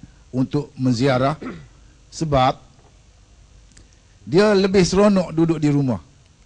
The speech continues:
Di rumah banyak hiburan-hiburan yang telah disediakan oleh, oleh penyedia-penyedia hiburan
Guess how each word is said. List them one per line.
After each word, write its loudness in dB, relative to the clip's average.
Di -2
rumah 2
banyak 2
hiburan-hiburan 0
yang 0
telah 0
disediakan 0
oleh, 2
oleh 2
penyedia-penyedia 2
hiburan 0